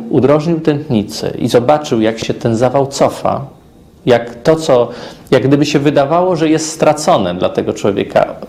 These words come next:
y, y, zostaje dla niego odzyskane, jak ta komora się poprawia, funkcja tej komory się poprawia, ten nigdy nie zapomni tego wrażenia i to jest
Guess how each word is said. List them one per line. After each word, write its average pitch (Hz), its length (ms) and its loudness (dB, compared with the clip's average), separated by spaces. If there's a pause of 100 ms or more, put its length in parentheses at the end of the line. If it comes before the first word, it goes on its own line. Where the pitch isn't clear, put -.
(260)
y, - 40 -4 (680)
y, 120 40 -2
zostaje 151 420 2
dla 147 120 2
niego 151 280 0
odzyskane, 117 1000 0 (760)
jak 120 200 4
ta 143 120 2
komora 151 400 2
się - 140 -6
poprawia, 110 500 2
funkcja 156 380 0
tej 110 140 -4
komory 104 280 0
się 107 140 -4
poprawia, 110 300 2
ten 143 260 0
nigdy 170 300 2
nie 156 100 -2
zapomni 143 480 0
tego 127 260 2
wrażenia 117 640 0
i 107 120 -8
to 135 140 2
jest 135 320 2